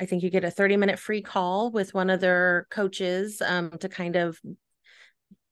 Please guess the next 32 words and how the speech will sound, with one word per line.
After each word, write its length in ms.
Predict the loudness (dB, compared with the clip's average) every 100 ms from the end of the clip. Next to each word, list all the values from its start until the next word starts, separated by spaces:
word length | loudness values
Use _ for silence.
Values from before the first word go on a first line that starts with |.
| -4
they've 140 | 0
got 180 | 2 0
questions 640 | 2 0 0 0 0 0
to 120 | -2
help 220 | -2 -2 0
you 140 | -4
think 240 | -2 -4
about 220 | 0 -2 -2
your 100 | -4
vision 640 | -4 -4 -4 -2 -2 -4
and, 640 | -4 -4 -2 -4 -4 -8 -10
like, 180 | -8 -4
what 200 | 0 0
types 380 | 0 -6 -6 -8
of 80 | -2
things 200 | 2 2
you 60 | 2
might 160 | 0
wanna 140 | 0 -2
include. 420 | -2 0 0 -2 -8 -20 -6
By 120 | -2
the 100 | 0
time 260 | 0 0 2
I 100 | 0
had 260 | -2 -4 -4
my 140 | -8
call, 580 | -10 -4 0 2 2 0
because 340 | -2 0 0
I'm 160 | -2 -4
just 200 | -6 0
such 280 | 0 2 2
a 400 | 4 2 -4